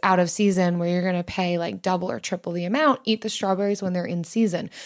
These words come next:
Do your root veggies in the winter. Do your, do your berries and, you know, lighter veggies in the summer. And I've even read too that it's good for our bodies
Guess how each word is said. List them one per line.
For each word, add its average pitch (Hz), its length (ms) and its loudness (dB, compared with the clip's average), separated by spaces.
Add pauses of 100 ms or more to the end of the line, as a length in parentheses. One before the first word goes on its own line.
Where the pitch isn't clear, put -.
(140)
Do 190 100 -6
your 202 220 2
root 196 280 4
veggies 185 460 2
in 175 100 2
the 175 100 0
winter. 190 520 -4
Do 175 160 -6
your, 170 500 -2 (420)
do 196 160 2
your 208 240 6
berries 175 600 2
and, 170 640 -4 (320)
you 180 100 -4
know, 170 140 -2
lighter 180 380 2
veggies 175 540 -2
in 170 80 -6
the 180 80 -6
summer. 180 560 -2 (440)
And 233 480 6 (180)
I've 190 220 4
even 185 320 4
read 170 420 -2
too 196 600 2
that 180 420 2 (420)
it's - 220 0
good 190 380 2
for 196 160 -2
our 185 220 -6
bodies 165 720 -8